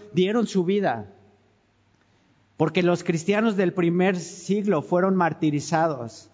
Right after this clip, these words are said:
¿Y qué crees? El martirio y el sufrimiento fue algo que acompañó a la iglesia durante toda la historia,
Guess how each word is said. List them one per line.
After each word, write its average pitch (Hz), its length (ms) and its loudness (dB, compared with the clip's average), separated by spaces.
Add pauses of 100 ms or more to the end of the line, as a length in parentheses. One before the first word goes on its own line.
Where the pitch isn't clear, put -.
(240)
¿Y 147 120 0
qué 196 180 0
crees? 226 520 -2 (1300)
El 139 140 2
martirio 175 560 2
y 202 80 2
el 180 100 2
sufrimiento 170 720 0
fue 165 220 0
algo 175 280 0
que 143 100 -4
acompañó 139 960 -2
a 131 80 -2
la 131 100 0
iglesia 147 560 -2
durante 127 480 -2
toda 165 500 -2
la 156 140 -2
historia, 135 600 -4